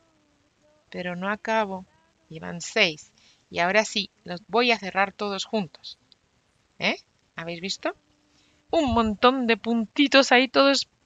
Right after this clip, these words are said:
junticos, junticos. Vale, y ahora voy a seguir con los puntos, con el siguiente de los puntos, que lo tendría un poquito escondido ahí, ¿verdad?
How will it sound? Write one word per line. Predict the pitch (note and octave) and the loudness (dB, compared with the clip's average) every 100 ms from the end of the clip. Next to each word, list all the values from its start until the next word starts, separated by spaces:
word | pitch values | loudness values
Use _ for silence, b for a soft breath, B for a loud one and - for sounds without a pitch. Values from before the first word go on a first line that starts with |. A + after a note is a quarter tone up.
| _ | _
junticos, | _ C#4 C4 - C#4+ D#4 C#4 | _ -4 -4 -4 -2 -2 -4
junticos. | C4+ G#3+ G#3 - - - B B B | -8 -8 -10 -12 -16 -18 B B B
Vale, | F3+ E3 D3+ | -2 -2 -2
y | D3 | -6
ahora | C#3+ E3 G#3 C4+ | -4 0 0 -2
voy | F#3 D#3+ E3+ G#3 | -6 -6 -4 -4
a | B3 | -2
seguir | B3+ A3 G#3+ A#3+ - - | -2 -2 0 -2 -6 -4
con | G#3+ A#3+ - | -2 -2 -4
los | G3+ F3 - | -4 -4 -6
puntos, | - B3+ E3+ - - - _ _ _ - | -4 -4 -4 -10 -20 -20 _ _ _ -8
con | F#3+ F3 | -6 -6
el | E3+ | -6
siguiente | - E3+ F#3 G#3 G#3+ | -8 -6 -4 -4 -4
de | G3 | -4
los | F3+ F3 | -4 -4
puntos, | B3 C4 G#3 - | -6 -8 -8 -10
que | F3 | -12
lo | |
tendría | - E3+ F#3 | -12 -10 -8
un | A3+ | -8
poquito | A#3+ G#3 G3 F3+ | -8 -10 -8 -8
escondido | F#3+ F3 E3 E3 D#3+ | -8 -10 -12 -10 -8
ahí, | E3+ D4 - _ b b b b | -4 -6 -8 _ b b b b
¿verdad? | E3+ F3 F#3+ | -8 -2 0